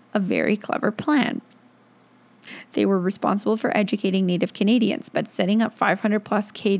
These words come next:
twelve, K to twelve schools in teeny tiny communities and then finding teachers who would actually teach there would be very expensive.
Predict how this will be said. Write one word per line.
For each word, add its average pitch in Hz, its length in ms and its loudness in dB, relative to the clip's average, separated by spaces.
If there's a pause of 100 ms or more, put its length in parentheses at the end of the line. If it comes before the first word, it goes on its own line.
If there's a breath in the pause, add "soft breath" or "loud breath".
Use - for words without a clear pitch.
twelve, - 380 -2 (160)
K 214 180 2
to 202 80 0
twelve - 340 0
schools 254 400 0
in 202 200 2
teeny 226 260 2
tiny 214 300 0
communities 190 680 2
and - 140 0
then 190 140 0
finding 196 280 2
teachers 208 380 -2
who 196 80 0
would - 120 0
actually 220 440 0
teach 294 300 -2
there 214 260 2
would 208 200 0
be 190 100 0
very - 260 2
expensive. - 640 -4